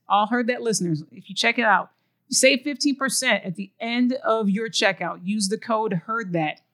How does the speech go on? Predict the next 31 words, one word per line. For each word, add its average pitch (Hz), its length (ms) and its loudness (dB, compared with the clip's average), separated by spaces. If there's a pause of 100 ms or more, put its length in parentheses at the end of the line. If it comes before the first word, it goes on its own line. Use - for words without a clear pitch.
(200)
H 208 320 4
E 220 160 -4
A 208 160 0
R 220 220 4
D 190 360 -2 (360)
T 226 220 4
H 202 200 0
A 202 140 -6
T, 190 460 0 (500)
and 202 600 4
save 269 340 0
fifteen 269 360 -2
percent. 254 500 -2
You, 262 340 -2 (220)
I'm 240 180 2
telling 285 240 -4
you 262 120 -2
what, 240 360 4 (400)
it 262 200 8
is 214 640 0
some 220 300 2
of 214 100 0
the 202 80 0
best 220 360 0
materials 220 800 2
out 208 200 4
there 190 140 -2
that 185 260 -4
could 190 380 -4 (260)
help 254 280 6
children 202 580 0